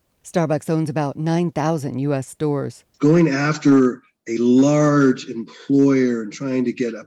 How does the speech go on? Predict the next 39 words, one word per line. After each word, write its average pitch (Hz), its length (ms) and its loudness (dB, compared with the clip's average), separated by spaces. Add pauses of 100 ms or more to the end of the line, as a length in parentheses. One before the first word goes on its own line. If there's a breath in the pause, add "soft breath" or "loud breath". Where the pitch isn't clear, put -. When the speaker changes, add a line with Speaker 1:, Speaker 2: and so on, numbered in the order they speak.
Speaker 2:
broader 120 600 -2
group 123 360 2
of 107 100 -16
employees 113 840 -4
in 107 120 -8
the 104 60 -8
bargaining 107 480 -4
unit 98 380 -8 (640 loud breath)
would 120 160 -2
give 135 140 4
us 127 100 0
a 131 60 -4
better 127 580 -2 (320)
sign 123 1080 -4 (140)
of 110 240 -10 (120)
the, 101 460 -8 (500 soft breath)
uh, 107 60 -12
whether 120 260 -2
this 113 180 -4
is 107 100 -6
a 110 40 -6
real 117 260 0
movement 120 400 0
or 104 60 -6
whether 107 240 -6
this 104 240 -10
is 107 100 -10
kind 104 280 -14
of 98 100 -14
just, - 380 -14 (120)
uh, 101 360 -12
a 117 100 -2
movement 135 640 6
among 113 320 -4
young 165 300 2
people 131 500 0
in 110 140 -12
small 147 380 -2
workplaces 113 840 -6